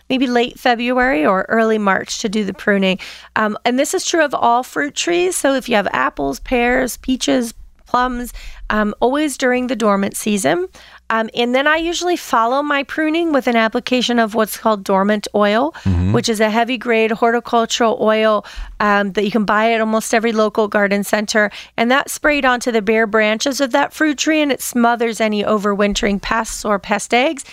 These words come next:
Speaker 1: and will help you be a better organic gardener throughout the growing season.
Speaker 2: By the way, as I ask you this question about nematodes, they're not the kind that hop. What are nematodes?
Speaker 1: So nematodes are microscopic round worms that, that, uh, they live in soils all over the world.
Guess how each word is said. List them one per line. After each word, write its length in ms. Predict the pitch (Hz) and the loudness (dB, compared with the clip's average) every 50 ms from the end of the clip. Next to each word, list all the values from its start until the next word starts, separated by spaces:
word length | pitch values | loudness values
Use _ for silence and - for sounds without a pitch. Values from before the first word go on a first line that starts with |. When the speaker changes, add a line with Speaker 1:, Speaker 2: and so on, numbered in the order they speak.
| - - - _ _ | -20 -20 -20 _ _
Speaker 1:
and 100 | - 233 | -2 0
will 120 | 233 226 208 | 0 2 2
help 260 | 226 226 220 - 233 | 2 0 0 -2 -6
you 80 | 226 | -6
be 140 | 190 226 220 | -2 -2 -2
a 40 | 214 | 0
better 300 | 185 214 214 208 214 202 | 2 2 2 2 0 0
organic 480 | - 196 190 180 190 202 190 190 180 - | -2 -2 -4 -2 -2 0 0 0 0 0
gardener 360 | - 180 196 185 196 180 175 | 0 0 0 0 0 -2 -2
throughout 360 | - - 185 175 175 180 - | -2 -2 0 0 0 0 -4
the 60 | - | -4
growing 280 | 185 202 180 175 - 202 | -4 -2 -2 -2 -2 -6
season. 500 | - - - - - - - - - - - | -8 -10 -10 -12 -14 -14 -16 -18 -20 -10 -4
Speaker 2:
By 160 | 123 139 135 | 0 0 2
the 120 | 127 113 107 | 2 2 2
way, 200 | 110 104 95 90 - | 2 2 0 -2 -2
as 180 | 101 101 92 98 | -2 0 0 2
I 120 | 107 107 | 2 2
ask 240 | 113 117 107 - - | 2 0 -2 -2 -2
you 80 | 113 95 | -2 -2
this 160 | 98 - - | -2 -4 -2
question 320 | - 113 104 - - 95 | -2 -2 -2 0 -2 -2
about 260 | 92 82 87 82 - | 0 0 0 0 0
nematodes, 880 | - 92 101 101 95 90 82 - - 87 78 73 73 73 73 - - - - | 0 2 2 4 2 2 0 0 0 0 0 0 0 -2 -4 -8 -12 -12 -4
they're 160 | 92 80 104 | -2 0 2
not 180 | 113 123 127 120 | 2 2 0 0
the 100 | - 87 | -2 -4
kind 300 | - - 92 85 85 78 | -2 0 0 0 0 0
that 100 | 76 76 | -2 -2
hop. 320 | - 101 87 71 - - | 0 0 0 0 0 0
What 140 | - 135 165 | 0 0 0
are 80 | 165 127 | 2 2
nematodes? 840 | 95 92 92 90 78 71 - - 78 67 62 62 - - - - | 2 2 2 2 0 -2 -2 -2 -4 -4 -4 -4 -8 -14 -12 -4
Speaker 1:
So 200 | - - 349 330 | -2 0 0 0
nematodes 600 | 311 320 349 427 480 480 - - 370 339 349 254 302 | 0 -2 -2 0 -2 -2 0 0 0 0 0 0 0
are 80 | 262 240 | -2 0
microscopic 920 | 233 226 226 233 233 277 277 - - - 233 214 214 - - 240 226 - | 0 0 0 2 0 -2 -2 -2 -2 -2 0 0 0 0 -2 -4 -4 -2
round 380 | 208 202 202 214 220 220 226 196 | -2 0 2 2 2 0 0 2
worms 420 | 202 202 190 180 170 175 180 - | 2 2 2 2 0 -2 -2 0
that, 260 | - 202 202 - - _ - | 2 2 2 0 -2 _ 0
that, 260 | 233 220 214 - _ _ - | 0 2 0 -2 _ _ 0
uh, 380 | 220 208 208 202 202 185 185 - - - - - - - _ _ | 2 2 4 4 2 0 0 -4 -8 -16 -20 -20 -20 -20 _ _
they 180 | - 254 240 240 | 0 0 0 0
live 520 | 240 240 247 254 262 269 269 269 269 262 | -2 0 0 2 2 4 4 2 2 0
in 220 | 254 226 220 220 214 | 0 -2 -2 -4 -4
soils 480 | 196 - - 233 247 247 240 240 220 | -4 -2 0 2 2 4 2 2 2
all 180 | 220 214 220 226 | 2 2 2 2
over 220 | 226 226 208 220 | 2 0 0 0
the 80 | 208 208 | 0 0
world. 520 | 196 208 214 220 220 208 208 208 208 196 | 2 2 2 4 4 4 2 2 0 -2